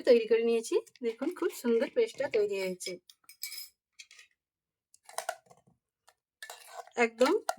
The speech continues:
মিহি পেস্ট তৈরি হয়েছে। এর মধ্যে তেলটা দেওয়ার জন্য এটা খুব সুন্দর একটা ক্রিমি ক্রিমি ভাব হয়েছে। এখানে আমি দই দিয়েছি, কেউ চাইলে দই না দিয়ে যদি জল দেয় তাতেও হবে। এবার এটা আমি একটা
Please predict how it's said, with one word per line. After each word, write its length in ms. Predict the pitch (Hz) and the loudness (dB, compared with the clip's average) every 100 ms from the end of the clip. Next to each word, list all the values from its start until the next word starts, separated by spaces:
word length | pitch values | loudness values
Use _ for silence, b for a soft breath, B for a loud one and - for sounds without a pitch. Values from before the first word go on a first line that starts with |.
| 233 | 6
মিহি 220 | 240 269 294 | 6 6 4
পেস্ট 220 | 294 359 - | 2 2 0
তৈরি 180 | 208 196 190 | 0 0 -4
হয়েছে। 260 | 180 - 190 B B - - | -4 -8 -14 B B 6 8
এর 80 | 277 311 | 6 6
মধ্যে 200 | 311 320 277 | 4 4 10
তেলটা 280 | 240 247 294 | 10 10 8
দেওয়ার 180 | 285 294 269 | 8 8 8
জন্য 180 | 262 247 359 - | 8 6 4 -4
এটা 120 | 247 277 - | -6 -4 -4
খুব 120 | 302 294 - - - - | 0 0 0 -4 -4 -2
সুন্দর 300 | 285 285 320 294 | 0 4 6 4
একটা 160 | 311 359 | 2 0
ক্রিমি 240 | 269 262 269 | 4 4 4
ক্রিমি 220 | 269 277 285 | 2 0 2
ভাব 140 | 254 311 208 | 2 2 0
হয়েছে। 300 | 180 - 180 - _ _ _ _ _ - - - _ - - - _ - - - 262 | -6 -6 -10 -12 _ _ _ _ _ -12 -10 -12 _ -18 -18 -20 _ -20 -20 -4 2
এখানে 200 | 285 339 320 | 6 8 8
আমি 100 | 330 254 | 10 12
দই 160 | 254 302 | 12 12
দিয়েছি, 340 | 302 262 - 285 - - _ - | 6 2 2 0 -2 -6 _ -2
কেউ 120 | 247 262 | 0 4
চাইলে 240 | 254 233 311 269 | 4 4 4 6
দই 140 | 226 247 | 6 8
না 60 | 226 233 | 6 4
দিয়ে 160 | 247 247 359 - - 233 | 4 2 2 -8 -4 0
যদি 160 | 233 262 220 | 0 2 4
জল 180 | 208 220 | 4 2
দেয় 140 | 220 262 - _ 226 | 0 0 -6 _ -6
তাতেও 300 | 220 247 285 185 | 4 6 6 0
হবে। 200 | 175 180 - _ _ _ _ - - 254 | -6 -12 -18 _ _ _ _ -20 -2 2
এবার 140 | 262 277 | 4 4
এটা 120 | 254 | 4
আমি 120 | 247 240 | 2 0
একটা 180 | - 269 | -2 -2